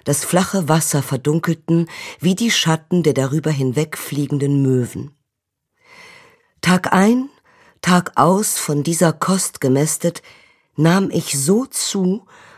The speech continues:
dass ich nur noch ein paar Schritte ums Bett herumtun konnte,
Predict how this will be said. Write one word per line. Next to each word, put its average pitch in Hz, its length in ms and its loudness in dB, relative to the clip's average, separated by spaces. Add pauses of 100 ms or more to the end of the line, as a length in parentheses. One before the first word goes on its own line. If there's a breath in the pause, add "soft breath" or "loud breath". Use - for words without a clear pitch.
(140)
dass 180 320 0
ich 175 100 -2
nur 208 160 6
noch 214 280 2 (320 loud breath)
ein 165 220 2
paar 196 200 2
Schritte - 420 -2
ums 170 260 -2
Bett - 280 -4
herumtun 135 640 -2
konnte, 131 460 -4